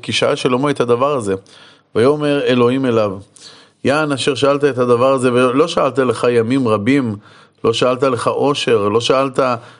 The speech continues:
נפש אויביך." כל הדברים האלה, אריכות ימים, עושר וניצחון על האויבים, הם לא תמיד דברים שמיטיבים עם העם.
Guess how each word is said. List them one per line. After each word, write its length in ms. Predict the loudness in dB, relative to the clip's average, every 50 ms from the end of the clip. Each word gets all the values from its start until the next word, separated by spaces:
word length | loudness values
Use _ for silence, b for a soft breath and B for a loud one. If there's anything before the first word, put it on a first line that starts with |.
| B B
נפש 360 | -2 -2 -2 0 -2 0 0
אויביך." 520 | 0 0 0 0 0 0 0 -2 -2 -2 -6 -6 -6 B B B B B B B B B B _ _ _ _ -6
כל 160 | -2 0 0 0
הדברים 440 | 0 0 -2 0 0 0 0 0
האלה, 180 | 0 0 0 0
אריכות 420 | 0 -2 -4 -4 -4 -4 -2 0
ימים, 380 | 0 0 2 2 0 0 0 -2
עושר 460 | -2 0 0 0 0 0 0 -2 0 0
וניצחון 460 | -2 -2 -4 -4 -6 -4 -4 -2 -2
על 120 | 0 0 2
האויבים, 460 | 0 0 0 -2 -2 -2 -2 -4 -6 -10 B B B B B B B B
הם 120 | -2 2 2
לא 100 | 2 2
תמיד 360 | 0 -2 -4 -2 -2 -4 -4
דברים 320 | -2 -2 0 0 0 -2
שמיטיבים 600 | -2 -2 -2 -2 -2 -4 -2 -4 -4 -2 0 0
עם 180 | 0 0 0 0
העם. 260 | -2 -2 -4 -6 -8